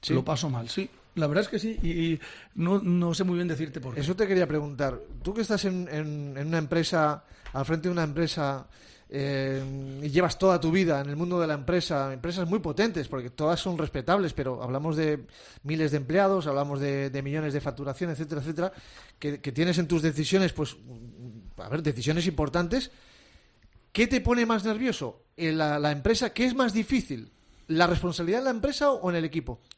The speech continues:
Speaker 2: No, es muchísimo más difícil la empresa, pero muchísimo más. Es decir, el equipo, al fin y al cabo, tienes quince contrincantes, unas reglas de juego y está todo más tasadito, aunque hay un, existe el faxo-, el factor suerte, claro.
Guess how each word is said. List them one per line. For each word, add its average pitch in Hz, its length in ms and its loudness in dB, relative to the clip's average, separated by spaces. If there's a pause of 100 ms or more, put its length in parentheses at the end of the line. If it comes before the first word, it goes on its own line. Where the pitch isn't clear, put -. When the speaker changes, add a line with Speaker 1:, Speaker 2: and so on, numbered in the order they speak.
Speaker 2:
No, - 300 -10
es 123 320 -8
muchísimo 147 600 0
más 139 180 -2
difícil 135 360 -6
la 139 60 -4
empresa, 143 540 -2
pero - 200 -6
muchísimo 113 600 -4
más. - 320 -2 (480)
Es 120 160 -4
decir, 120 200 0
el 135 220 -2
equipo, 131 340 -4
al 135 60 -2
fin 143 140 -6
y - 20 -2
al 135 140 -2
cabo, 135 320 0
tienes 135 320 -4
quince 135 280 0
contrincantes, - 760 -2
unas 131 180 0
reglas 131 300 -4
de 131 80 -4
juego 131 560 -2
y - 400 -2
está - 280 -4
todo 123 280 -2
más 123 320 -4
tasadito, 127 520 0
aunque 202 360 0
hay 123 160 -4
un, 123 160 -4
existe - 340 -6
el 110 80 -6
faxo-, - 420 -6
el 117 60 -8
factor 110 320 -6
suerte, 120 320 -4
claro. 160 300 0